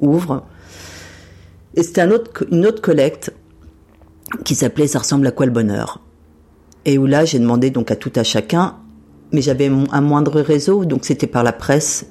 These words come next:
Et puis je pense qu'on avait peut-être édité des cartes postales, je me souviens plus. Et où je demandais donc à vous, par exemple, de me confier, le temps que je la numérise, une photo du bonheur. Et là aussi, j'ai appris plein de choses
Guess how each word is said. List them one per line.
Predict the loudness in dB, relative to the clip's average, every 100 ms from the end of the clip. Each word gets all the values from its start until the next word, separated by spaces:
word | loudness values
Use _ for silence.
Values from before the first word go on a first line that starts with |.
| -2
Et | -2
puis | -2 -8
je | -8
pense | -6 -6 -4
qu'on | 0
avait | 0 0
peut-être | -2 -2
édité | -2 -2 0
des | 0 0
cartes | -2 -4
postales, | -6 -6 -2 0 -2
je | -2
me | -2
souviens | 0 0
plus. | 0 0 -2 -2 -18 -20 -20 -20 -20 -2
Et | 2 2 0 -2
où | -2
je | 2
demandais | 2 4 2
donc | 2 0 0
à |
vous, | -2 -2
par | -2 -2
exemple, | -2 0 -2 -2 -4 -12 -12 _ _ _ -2
de | 0
me | 0
confier, | 0 -2 -2 0 0
le | 2 0
temps | 2 0
que |
je | 2
la | 2
numérise, | 4 2 2 2 0 -2 -12 -6
une | -2
photo | -2 -2 -4 -6 -8 _ _ _
du | -6
bonheur. | -2 -4 -4 -14 -20 _ _ _ _ _ _ _ _ _ _ _ -20 -20 -20 -20 _
Et | -2
là | 2 2
aussi, | 0 -4
j'ai | -2
appris | -2 -2
plein | -2 0
de | 0
choses | 0 0 -2 -2